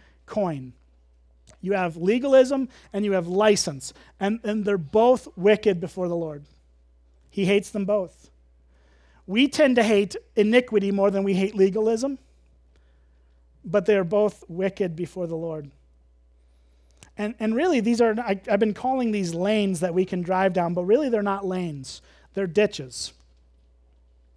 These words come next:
Every road has two ditches, right? A-, and so you have, uh, you're driving down the road, and as long as you're on the road, you're centered on the gospel. This is what Jesus has done for me.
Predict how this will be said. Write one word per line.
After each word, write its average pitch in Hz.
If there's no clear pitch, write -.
Every 277
road 226
has 185
two 240
ditches, 175
right? 208
A-, 226
and 214
so 240
you 285
have, 208
uh, 208
you're 208
driving 240
down 226
the 208
road, 208
and 214
as 202
long 311
as 302
you're 294
on 262
the 226
road, 233
you're 233
centered 254
on 220
the 220
gospel. 226
This 214
is 233
what 226
Jesus 214
has 165
done 233
for 226
me. 220